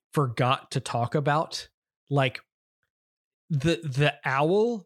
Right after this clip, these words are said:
that you meet in so many Zelda games that flies in and talks to you about what you need to do next, that's a Link's Awakening innovation. The bosses in Link's Awakening talk to you more than any boss in any other Zelda game about what's going on.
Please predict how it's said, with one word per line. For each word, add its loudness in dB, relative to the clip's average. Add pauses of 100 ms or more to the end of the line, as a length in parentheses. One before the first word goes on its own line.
that 0
you 2
meet 0
in 2
so 4
many 2
Zelda 2
games 0
that 0
flies 2
in 2
and 0
talks 0
to 0
you 4
about 0
what 0
you 2
need 2
to 4
do 0
next, -2 (460)
that's 0
a 4
Link's 0
Awakening 2
innovation. 0 (680)
The 2
bosses 2
in 2
Link's 2
Awakening 2
talk 2
to 0
you 2
more 4
than 0
any 2
boss 2
in 0
any 2
other 2
Zelda 4
game 2
about 2
what's 0
going -2
on. -2